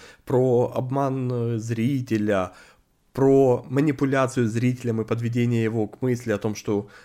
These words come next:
вот этот олигарх холо-, хороший, вот этот плохой, или вот этот политик, он на самом деле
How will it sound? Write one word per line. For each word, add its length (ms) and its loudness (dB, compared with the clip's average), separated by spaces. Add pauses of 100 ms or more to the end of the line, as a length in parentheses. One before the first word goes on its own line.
вот 220 0
этот 220 0
олигарх 440 -2
холо-, 300 -2
хороший, 380 -4
вот 140 -10
этот 220 -2
плохой, 640 -2 (260)
или 160 2
вот 180 0
этот 160 -2
политик, 360 -2
он 100 -2
на 80 -2
самом 260 -4
деле 240 0